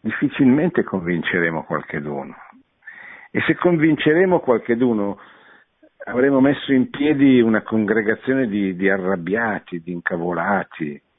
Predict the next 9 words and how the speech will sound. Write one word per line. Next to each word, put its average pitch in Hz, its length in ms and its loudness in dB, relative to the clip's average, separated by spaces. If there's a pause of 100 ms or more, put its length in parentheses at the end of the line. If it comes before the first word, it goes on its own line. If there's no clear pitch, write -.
(580)
di - 100 -16
persone 98 480 0
tristi, 101 680 0
di 82 120 -8
persone 98 440 0 (120)
sempre 98 920 2 (640)
bisognose 110 1400 2
del 95 180 -2
nemico, 95 880 -4